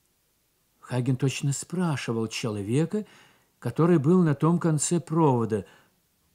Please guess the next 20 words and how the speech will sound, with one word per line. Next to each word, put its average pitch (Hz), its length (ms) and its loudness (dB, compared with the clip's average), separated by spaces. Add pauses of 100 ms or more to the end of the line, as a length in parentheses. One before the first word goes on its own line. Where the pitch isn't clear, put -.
(100)
«Что - 300 -10
ты - 140 -10
сказал? 117 680 -8 (1000)
Что - 300 -10
сказал? 170 560 -4
Повтори». 143 680 -8 (1080)
Хаген 135 360 2
бросил 135 380 0
трубку, 180 540 0 (200)
не 131 100 0
пошёл, 170 380 0
а 175 60 2
побежал. 147 600 2 (600)
«Э, 113 200 -6
что-нибудь 135 600 -4
произошло, 135 840 -6
милая?» 110 560 -6
спросила 156 520 -8
госпожа 139 500 -6
Хаген. 101 540 -10